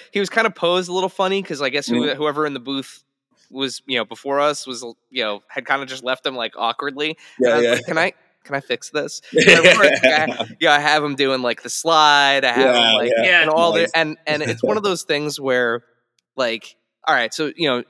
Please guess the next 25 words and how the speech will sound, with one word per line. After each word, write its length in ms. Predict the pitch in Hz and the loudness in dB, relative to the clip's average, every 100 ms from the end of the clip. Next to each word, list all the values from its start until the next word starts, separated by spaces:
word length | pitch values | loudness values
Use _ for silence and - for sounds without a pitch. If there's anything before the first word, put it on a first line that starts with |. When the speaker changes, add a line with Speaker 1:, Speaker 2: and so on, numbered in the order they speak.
| - | -10
Speaker 1:
uh, 140 | 147 | -10
Street 300 | 143 196 202 | -8 -8 -6
Fighter 300 | 196 165 151 | -4 -2 -4
has, 280 | 139 143 135 | -4 -6 -6
like, 140 | 131 | -12
an 80 | 113 107 | -16 -8
obvious 500 | 104 110 117 120 117 | -6 -6 -4 -4 -4
built-in 460 | _ 123 113 123 123 | _ -8 -4 -8 -6
audience, 520 | - 123 135 131 135 | -4 -2 -2 -4 -6
especially 400 | 113 127 120 120 | -8 -6 -6 -10
Street 240 | - 113 | -10 -12
Fighter 220 | - 107 101 | -10 -10 -10
two. 220 | 107 110 | -10 -10
I 60 | |
mean, 160 | 107 107 | -10 -12
it's 120 | 107 | -10
just, 120 | 98 95 | -2 0
Speaker 2:
Right. 160 | 92 | -2
Speaker 1:
like, 140 | 113 - | -6 -10
so, 320 | 165 139 127 120 | -4 -2 -2 -4
Speaker 3:
Mm-hmm. 100 | _ _ _ | _ _ _
Speaker 1:
especially 520 | 151 - 175 180 139 | -6 -4 -4 -6 -6
in 120 | 123 | -6
that 240 | 123 107 - | -6 -8 -10
scale, 580 | - 120 120 120 117 | -10 -6 -4 -6 -8